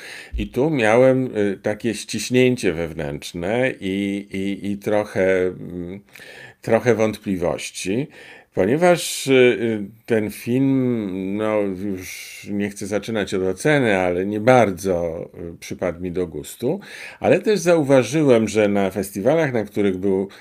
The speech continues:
e, w konkursie, czyli jak to się dzisiaj ładnie mówi, był nominowany do nagrody, bo wystarczy, żeby jakiś, y, film znalazł się w konkursie, to już ma no-,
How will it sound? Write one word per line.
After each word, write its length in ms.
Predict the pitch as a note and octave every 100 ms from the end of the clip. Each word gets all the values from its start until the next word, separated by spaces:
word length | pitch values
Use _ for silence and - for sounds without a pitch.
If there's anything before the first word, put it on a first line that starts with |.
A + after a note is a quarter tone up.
| - -
e, 320 | - F#2+ F#2+ F2+
w 140 | -
konkursie, 1040 | - G2 F#2+ F#2+ D#2+ - G2+ G2+ A#2+ C3+ C3
czyli 300 | - G2 F2+
jak 220 | F#2 F2+
to 100 | G2+
się 160 | F#2+ F#2
dzisiaj 280 | G2 G#2 F2+
ładnie 320 | G2 F#2+ G2
mówi, 240 | F#2+ G2+
był 200 | F2 F#2+
nominowany 800 | F#2+ F#2+ G2 F#2 F#2 G2+ G2+ G2
do 140 | F#2 F2+
nagrody, 600 | F#2 F2+ F2+ C#2 G2 G#2
bo 120 | F#2
wystarczy, 560 | F2+ E2+ F#2 F2+ -
żeby 300 | E2 D#2+ E2+ - - - - -
jakiś, 540 | F2 F2+ E2+ - -
y, 200 | E2 D#2
film 280 | - G2 F2
znalazł 560 | F2+ G2 F2+ F2 E2+ -
się 380 | - E2+ E2+ E2+ F#2+
w 60 |
konkursie, 560 | - G#2 G2 A2 A2 G#2
to 140 | F#2+
już 340 | F2+ F#2 - F#2
ma 160 | E2+
no-, 140 | E2+